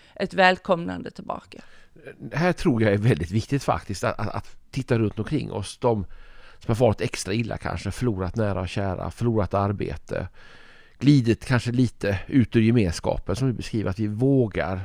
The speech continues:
Speaker 2: sträcka oss ut ur när allting öppnas upp.
Speaker 1: Och sen tänker jag också då på den unga generationen som jag tror känner att man har förlorat mycket.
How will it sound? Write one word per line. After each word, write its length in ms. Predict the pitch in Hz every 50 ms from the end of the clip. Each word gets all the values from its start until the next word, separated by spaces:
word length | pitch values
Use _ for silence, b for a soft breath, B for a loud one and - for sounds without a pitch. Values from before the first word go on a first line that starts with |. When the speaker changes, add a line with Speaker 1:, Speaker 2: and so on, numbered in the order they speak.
| - - _ _
Speaker 2:
sträcka 520 | - - - 120 120 113 110 - - - -
oss 240 | 87 92 - -
ut 280 | - - 104 - - -
ur 120 | 117 104 -
när 160 | - 85 71 - - - - - _ _ -
allting 340 | 101 104 98 - - 92 -
öppnas 360 | 90 92 - - 92 - -
upp. 120 | - 104 - _ -
Speaker 1:
Och 140 | - 269 254
sen 220 | - 339 294 247
tänker 280 | 247 285 294 220 - 226
jag 80 | - -
också 360 | 254 - - - - 226 247
då 200 | 269 294 233 185
på 180 | - - 208
den 180 | 175 180 180 180
unga 240 | 180 185 190 185 170
generationen 840 | 165 160 165 165 165 165 165 - 214 185 165 165 170 165 165 180
som 140 | - - 185
jag 80 | 185 -
tror 180 | - 233 202 190
känner 320 | - - 196 185 175 160
att 100 | 165 -
man 120 | 170 165
har 60 | 165 170
förlorat 540 | - - 196 208 202 170 - 165 196 -
mycket. 460 | - 240 247 - - - - - 202